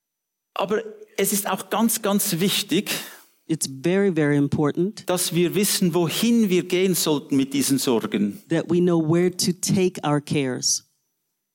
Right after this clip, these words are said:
Speaker 1: Äh, es gibt verschiedene, ähm, Lösungswege.
Speaker 2: There are a lot of, uh, ways or solutions to solve problems.
Speaker 1: Die einen sogenannten Lösungswege sind aber eine Sackgasse.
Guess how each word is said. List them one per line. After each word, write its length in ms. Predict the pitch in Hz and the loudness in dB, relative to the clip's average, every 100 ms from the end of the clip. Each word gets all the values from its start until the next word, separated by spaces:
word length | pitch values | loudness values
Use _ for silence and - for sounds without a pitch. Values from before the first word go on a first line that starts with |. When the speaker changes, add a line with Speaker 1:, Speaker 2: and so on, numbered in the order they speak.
| _ | _
Speaker 1:
Äh, 240 | 139 151 123 | -2 -2 0
es 160 | 156 | -2
gibt 180 | - 202 | 0 -2
verschiedene, 720 | 185 - 208 190 175 170 165 - - - _ - | -2 0 2 2 2 0 0 -4 -18 -20 _ -4
ähm, 520 | 151 151 143 139 - - | 0 2 2 2 -2 -4
Lösungswege. 960 | 135 190 208 214 185 165 139 120 117 107 - - - - | 0 2 2 2 0 0 0 0 -2 -4 -10 -18 -12 -2
Speaker 2:
There 160 | 170 | 0
are 40 | 151 | 2
a 20 | |
lot 260 | 151 165 170 | 2 2 0
of, 160 | 160 | 0
uh, 260 | 156 147 143 | 2 2 2
ways 360 | 156 160 160 151 | 2 2 2 0
or 120 | 147 | 0
solutions 920 | - 147 165 160 170 170 - - - | 2 2 2 2 0 0 -2 -4 -6
to 140 | - 151 | -6 -4
solve 320 | 160 147 - | -4 -4 -4
problems. 420 | 156 151 160 160 | -4 -4 -6 -6
Speaker 1:
Die 140 | 190 | -6
einen 560 | - 185 220 208 196 - - | -4 -2 0 2 0 -2 -8
sogenannten 640 | - 196 185 180 175 170 | -4 -2 0 0 0 0
Lösungswege 680 | 156 190 190 175 - 170 165 | 2 2 2 0 0 -2 0
sind 200 | - 170 | 0 0
aber 140 | 160 | 0
eine 160 | 160 156 | 0 0
Sackgasse. 840 | - 156 - - 123 - 120 104 | 0 -2 -4 -2 -2 -2 -2 -2